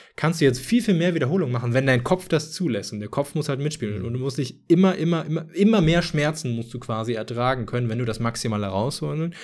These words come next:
Speaker 1: möchtest, wenn du dopst im Vergleich zu, wenn du nicht dopst. Das hat er gesagt, das fand ich super interessant, denn so hab ich das noch nie gehört. Denn ich hab vorher auch gedacht, ähm, das Training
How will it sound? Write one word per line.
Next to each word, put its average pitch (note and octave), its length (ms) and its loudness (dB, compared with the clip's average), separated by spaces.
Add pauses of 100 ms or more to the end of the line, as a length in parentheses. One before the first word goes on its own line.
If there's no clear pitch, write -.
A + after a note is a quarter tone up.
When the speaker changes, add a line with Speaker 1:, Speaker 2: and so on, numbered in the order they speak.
(160)
Speaker 1:
möchtest, D3+ 560 0
wenn C3+ 160 4
du C3 100 0
dopst C3+ 460 0
im C3 60 -8
Vergleich A#2+ 640 -2 (180)
zu, B2 520 0
wenn A#2 120 -2
du A#2 100 -2
nicht B2 280 -2
dopst. G2+ 180 -8 (180)
Das C#3+ 100 2
hat C#3+ 60 2
er D#3+ 140 4
gesagt, A#2+ 220 2
das - 100 -4
fand D#3 160 -4
ich B2+ 80 -8
super E3 240 -2
interessant, D3+ 320 -2
denn B2 140 0
so C#3 160 2
hab D#3 100 -2
ich C#3 80 -6
das C#3 160 -6
noch C3 120 -2
nie D3 280 -2 (220)
gehört. C3 260 4
Denn D3+ 80 0
ich D#3+ 140 2
hab F#3+ 100 0
vorher F3 380 4
auch D#3 180 6
gedacht, G#2+ 380 -4 (280)
ähm, A#2+ 220 -2
das B2 160 0
Training C3+ 520 0